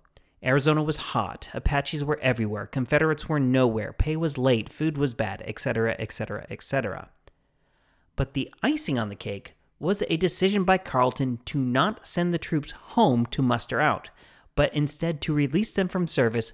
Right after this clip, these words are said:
where they were stationed. This was an incredibly unpopular move. Carleton had hoped that by gathering the men to forts in New Mexico for their discharge,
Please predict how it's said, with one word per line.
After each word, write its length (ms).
where 300
they 180
were 200
stationed. 640
This 260
was 300
an 120
incredibly 880
unpopular 840
move. 380
Carleton 480
had 160
hoped 500
that 220
by 160
gathering 540
the 40
men 300
to 100
forts 400
in 80
New 100
Mexico 680
for 120
their 160
discharge, 720